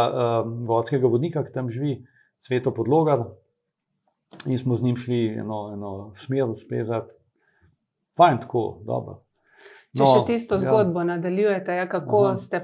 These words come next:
Speaker 2: se je potem sin navdušil za gorništvo?
Speaker 1: Ja, sin je pa, sin je pa deset let tam od enega, ne vem, štirinajstega do štiriindvajsetega, nekaj, nekaj tako, ne, samo igrice igral. Tudi telovadil in nič, on tako,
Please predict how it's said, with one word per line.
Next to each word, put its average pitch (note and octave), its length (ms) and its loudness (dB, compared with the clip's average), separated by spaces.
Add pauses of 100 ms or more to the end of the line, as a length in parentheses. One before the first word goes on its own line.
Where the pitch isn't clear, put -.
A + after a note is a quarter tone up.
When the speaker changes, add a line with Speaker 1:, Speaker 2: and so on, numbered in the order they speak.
Speaker 2:
se F3+ 200 -4
je F3+ 80 -2
potem G3 340 0
sin G#3+ 320 -2
navdušil F#3 600 -2
za F3 220 -2 (160)
gorništvo? F3+ 580 -2
Speaker 1:
Ja, E3 220 8
sin G#3 380 0
je G3+ 120 2
pa, F3+ 220 6 (720)
sin G3 320 0
je F3+ 100 2
pa E3 220 0 (400)
deset D#3+ 680 0
let E3 220 2
tam D#3+ 180 2
od C3+ 100 2
enega, C3+ 220 0 (160)
ne B2 240 -6
vem, B2 320 -2
štirinajstega A#2 560 -4
do G#2 80 -6
štiriindvajsetega, B2+ 640 -6
nekaj, A2 320 -12 (100)
nekaj A2+ 320 -10 (520)
tako, C3+ 380 0
ne, A2+ 140 -2
samo B2+ 420 0
igrice A2+ 400 0
igral. F2+ 280 -12 (320)
Tudi C#3+ 160 -4
telovadil A#2 640 4
in G#2 120 -10
nič, G2+ 240 -12
on F2+ 220 -16
tako, - 300 -18